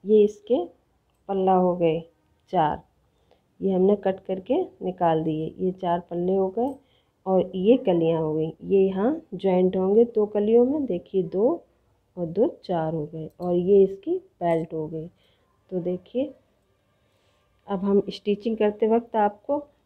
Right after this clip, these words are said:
इसमें प्लेटें डालना और इसकी belt जोड़ना,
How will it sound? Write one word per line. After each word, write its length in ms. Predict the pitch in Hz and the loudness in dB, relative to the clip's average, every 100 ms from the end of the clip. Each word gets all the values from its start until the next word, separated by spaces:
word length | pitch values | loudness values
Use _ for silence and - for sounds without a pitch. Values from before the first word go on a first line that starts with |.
| _ | _
इसमें 340 | 196 196 208 202 | -6 -2 0 0
प्लेटें 480 | 190 190 196 226 220 | 2 4 4 4 4
डालना 440 | 214 226 240 254 - - | 6 4 2 0 -10 -8
और 160 | 196 190 | -2 -2
इसकी 280 | 190 202 175 | -2 -8 -2
belt 340 | 185 196 214 | 2 4 4
जोड़ना, 560 | 226 220 220 233 269 | 2 2 2 2 0